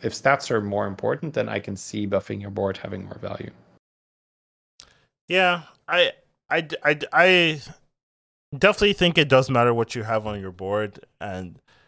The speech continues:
Speaker 2: while playing with it, it felt okay, but I definitely felt like, uh, six is expensive in terms of
Speaker 1: Right,
Speaker 2: having
Speaker 1: right.
Speaker 2: to make sure you, you find it and utilize it. So that was, that was my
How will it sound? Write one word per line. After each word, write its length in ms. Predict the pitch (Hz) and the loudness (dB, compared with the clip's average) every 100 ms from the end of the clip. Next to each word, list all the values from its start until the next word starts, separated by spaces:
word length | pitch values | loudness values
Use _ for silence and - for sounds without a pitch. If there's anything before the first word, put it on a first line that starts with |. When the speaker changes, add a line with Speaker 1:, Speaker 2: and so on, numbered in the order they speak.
| _ _ _ - | _ _ _ -2
Speaker 2:
while 180 | 143 175 | 4 4
playing 280 | - 180 170 | 6 6 6
with 100 | 170 | 6
it, 80 | |
it 60 | 156 | 6
felt 240 | - 160 | 6 4
okay, 360 | 156 - 135 135 | 4 2 0 0
but 220 | 120 104 | 2 0
I 100 | 101 | 2
definitely 320 | 113 120 113 | 0 -2 -4
felt 220 | 104 113 107 | -6 -4 -2
like, 180 | 98 | -2
uh, 260 | 69 98 92 | -2 -4 -4
six 340 | - 123 113 110 | -6 -6 -6 -8
is 220 | 95 101 | -8 -10
expensive 680 | 92 - 107 - 117 - - - - - _ - | -12 -10 -10 -8 -12 -12 -20 -20 -20 -20 _ -18
in 100 | 107 | -12
terms 240 | 127 110 | -8 -4
of 140 | 107 101 | -4 -4
Speaker 1:
Right, 100 | 107 | -2
Speaker 2:
having 220 | 110 107 | 0 -2
Speaker 1:
right. 80 | 98 | -6
Speaker 2:
to 100 | 104 | -8
make 160 | 98 | -8
sure 160 | - 101 | -10 -10
you, 120 | 90 | -10
you 260 | 87 85 90 | -10 -12 -16
find 420 | - - 90 92 | -16 -10 -10 -8
it 60 | 90 | -10
and 180 | 85 78 | -10 -12
utilize 520 | 80 85 82 82 85 | -12 -10 -10 -12 -14
it. 120 | 82 | -18
So 260 | - 87 85 | -18 -16 -10
that 140 | 104 | -6
was, 160 | 104 95 | -6 -2
that 100 | 107 | -4
was 180 | 101 | -4
my 180 | 95 87 | -10 -14